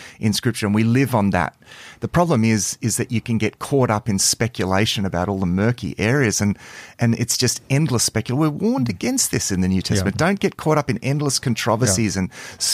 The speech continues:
Speaker 1: speculations. You know, just Paul, Paul says that to Timothy, and, uh, in, in a couple of places it warns against that. And,
Speaker 2: Mm.
Speaker 1: and so there's endless speculations about, you know, about what lies, you know, those murky areas and, and, you know, about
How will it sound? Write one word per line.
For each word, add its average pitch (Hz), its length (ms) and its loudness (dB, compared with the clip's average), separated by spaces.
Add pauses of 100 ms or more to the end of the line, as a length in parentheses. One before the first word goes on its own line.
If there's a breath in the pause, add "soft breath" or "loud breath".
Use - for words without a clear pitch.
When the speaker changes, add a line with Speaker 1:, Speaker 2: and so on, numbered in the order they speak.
Speaker 1:
speculations. 123 760 2
You 110 60 0
know, 110 100 2
just 107 180 -4
Paul, 123 200 0
Paul 117 220 0
says 107 200 -2
that 107 180 -2
to - 80 -10
Timothy, 110 440 0
and, 101 140 -2 (320 loud breath)
uh, 117 140 0
in, 120 140 2
in 139 300 0
a 139 40 0
couple 175 320 0
of 107 80 -2 (260)
places 120 460 -2
it - 160 -8
warns 123 480 2
against 92 360 -2
that. 69 180 -8
And, 98 200 0
Speaker 2:
Mm. 98 40 -4
Speaker 1:
and 131 100 -2
so 151 100 0
there's 131 160 -2 (340 loud breath)
endless 190 380 2
speculations 110 1000 -2
about, 87 360 -4 (440 loud breath)
you 117 140 2
know, 98 220 2
about 107 380 0
what 117 300 0
lies, 107 640 2
you 120 100 4
know, 98 120 4
those 101 260 2
murky 107 520 2
areas 101 640 2
and, 90 220 -2 (360 loud breath)
and, 101 520 0
you 117 120 -2
know, 95 120 0
about 98 260 -2